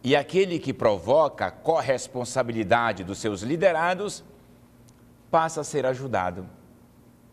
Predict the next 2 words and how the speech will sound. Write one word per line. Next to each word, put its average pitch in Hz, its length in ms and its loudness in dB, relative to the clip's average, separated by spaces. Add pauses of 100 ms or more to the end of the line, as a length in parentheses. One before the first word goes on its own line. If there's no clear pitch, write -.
(1500)
Estimula, 131 540 0
assim, 127 340 -6